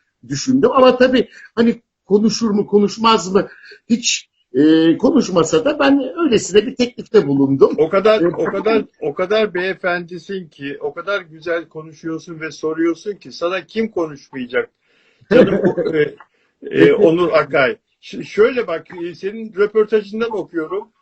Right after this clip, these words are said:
Speaker 2: Yarışmadan
Speaker 1: Tabii.
Speaker 2: sonra gündeme gelen Sibel Can olayıyla ilgili konuşacak mısın diye Karahan
Speaker 1: Evet.
Speaker 2: Çanta'ya sormuşsun. O da sana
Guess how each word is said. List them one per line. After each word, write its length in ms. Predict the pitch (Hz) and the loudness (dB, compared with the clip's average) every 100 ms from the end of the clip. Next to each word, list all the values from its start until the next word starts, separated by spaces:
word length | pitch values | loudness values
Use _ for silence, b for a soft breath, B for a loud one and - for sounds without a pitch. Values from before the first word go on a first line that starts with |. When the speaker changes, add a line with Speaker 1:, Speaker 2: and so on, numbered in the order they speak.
| _ _ | _ _
Speaker 2:
Yarışmadan 640 | 160 196 214 - 220 247 254 | -2 -2 -4 -2 2 2 -2
Speaker 1:
Tabii. 120 | - | -4
Speaker 2:
sonra 440 | 202 165 160 190 - _ | -4 -4 -4 -6 -8 _
gündeme 580 | 151 190 208 214 220 | -14 -12 -2 -2 0
gelen 320 | 214 185 160 147 | -4 -4 -4 -6
Sibel 440 | - 202 214 202 185 | -10 -4 -2 -2 -4
Can 180 | 220 214 | -6 -4
olayıyla 460 | 180 185 185 180 | -8 -6 -6 -6
ilgili 420 | 180 170 165 214 240 | -8 -10 -16 -14 -4
konuşacak 640 | 196 190 208 196 196 - | -4 -2 0 2 0 -2
mısın 360 | 165 - 160 139 | -14 -10 -10 -2
diye 260 | 143 131 - _ _ _ | 0 0 -2 _ _ _
Karahan 460 | 165 165 170 175 156 | 0 2 2 0 2
Speaker 1:
Evet. 120 | 208 | 4
Speaker 2:
Çanta'ya 420 | 180 143 160 147 143 | 4 -4 -6 -6 -6
sormuşsun. 760 | 156 143 143 143 - 190 240 - _ _ _ _ _ _ | -8 -8 -8 -14 -12 -10 -10 -12 _ _ _ _ _ _
O 200 | - 220 | -4 -2
da 100 | 240 | -2
sana 320 | 233 226 254 | -4 -4 -6